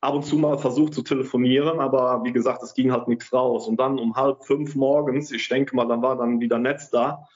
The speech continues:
klingelte auf einmal das Telefon und dann war der Vater von der Tochter, Hannah heißt sie, war dann am Telefon und hat mir dann Bescheid gesagt, dass sie es Gott sei Dank überlebt hat.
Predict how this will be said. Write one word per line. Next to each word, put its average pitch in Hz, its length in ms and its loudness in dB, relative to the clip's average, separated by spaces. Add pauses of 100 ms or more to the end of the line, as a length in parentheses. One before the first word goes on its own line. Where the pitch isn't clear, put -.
(140)
klingelte 139 420 0
auf 127 100 0
einmal 135 240 0
das 127 180 -2
Telefon 147 560 0
und 139 160 0
dann 131 220 0
war 135 260 0
der 120 420 4 (200)
Vater 143 420 -2
von 117 200 -4
der 113 140 0
Tochter, 123 520 -2
Hannah 131 280 -2
heißt 110 300 -2
sie, 143 340 -2 (140)
war 135 180 0
dann 135 220 -2
am 123 160 -4
Telefon 156 680 0 (200)
und 120 220 0
hat 135 240 -4
mir 131 160 2
dann 127 240 0
Bescheid 131 400 -2
gesagt, 139 540 -2 (280)
dass 127 280 -2
sie 139 100 4
es 135 140 -2
Gott 147 180 0
sei 147 120 -2
Dank 135 240 -2
überlebt 135 480 2
hat. - 180 -6